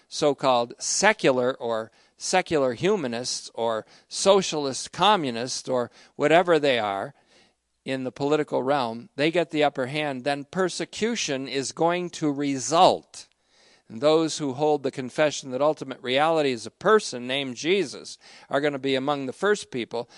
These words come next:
that are wanting to be expelled from that. If you don't believe that's gonna go on, it is going on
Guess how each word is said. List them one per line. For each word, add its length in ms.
that 120
are 100
wanting 340
to 100
be 160
expelled 640
from 280
that. 340
If 200
you 100
don't 160
believe 220
that's 260
gonna 180
go 180
on, 320
it 160
is 280
going 440
on 400